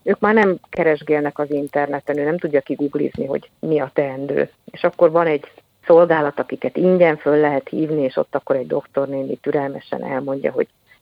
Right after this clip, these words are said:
mit lehet ezzel kezdeni, ezzel vagy azzal a problémával.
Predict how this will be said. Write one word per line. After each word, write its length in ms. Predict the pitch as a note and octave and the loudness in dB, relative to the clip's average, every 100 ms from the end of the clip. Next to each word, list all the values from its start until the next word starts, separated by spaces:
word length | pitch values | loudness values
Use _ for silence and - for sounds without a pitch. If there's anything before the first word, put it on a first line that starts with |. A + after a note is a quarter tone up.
| - | -12
mit 200 | - - | -8 -4
lehet 260 | - - | -4 -2
ezzel 320 | - A#2+ - - | -4 -4 -4 -2
kezdeni, 600 | - - - - - - | -4 -6 -6 -8 -10 -12
ezzel 160 | B1+ - | -10 -8
vagy 140 | - | -6
azzal 280 | C2 - B2+ | -6 -6 -10
a 40 | |
problémával. 920 | - B2+ C3+ C3+ C3+ C#3 - G#2 - | -10 -12 -10 -12 -10 -12 -10 -10 -10